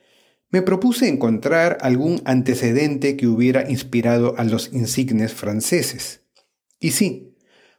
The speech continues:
poco antes de sentarme a escribir estas líneas,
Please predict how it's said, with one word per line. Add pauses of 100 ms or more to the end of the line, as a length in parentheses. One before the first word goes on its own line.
poco
antes
de
sentarme
a
escribir
estas
líneas,